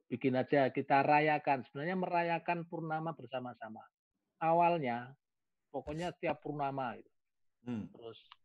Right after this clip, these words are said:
Speaker 1: justru teman-teman sendiri yang nggak yakin, "Mas, ini di tengah hutan, kita itu
Speaker 2: Hmm.
Speaker 1: nggak ada orang, nggak ada yang mau datang ke sini. Lah nanti kalau pas purnama itu apa ada yang mau datang?"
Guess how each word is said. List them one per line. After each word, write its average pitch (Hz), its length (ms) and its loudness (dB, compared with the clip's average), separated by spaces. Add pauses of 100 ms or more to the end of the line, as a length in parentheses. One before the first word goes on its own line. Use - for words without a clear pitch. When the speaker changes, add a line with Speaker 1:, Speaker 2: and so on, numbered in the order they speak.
(100)
Speaker 1:
justru 226 300 0 (300)
teman-teman 202 440 2
sendiri 196 300 2
yang 175 140 2
nggak 151 140 -2
yakin, 135 340 -6 (320)
"Mas, 151 160 -8 (240)
ini 175 160 -4
di 165 160 -6
tengah 156 240 -4
hutan, 127 400 -6 (360)
kita 156 320 -6
itu 143 160 0
Speaker 2:
Hmm. 156 40 -2
Speaker 1:
nggak 117 240 -4
ada 127 100 -4
orang, 123 320 -6 (220)
nggak 135 180 2 (200)
ada 147 260 2
yang 135 160 -2 (560)
mau 131 160 0
datang 131 360 -4
ke 123 80 -10
sini. 120 360 -6
Lah 113 120 -2
nanti 147 400 -2 (120)
kalau 160 240 -2
pas 160 240 -2
purnama 156 640 -2
itu 160 160 -10
apa 165 360 0
ada 143 120 -6
yang 135 160 -4
mau 131 160 -8
datang?" 110 320 -10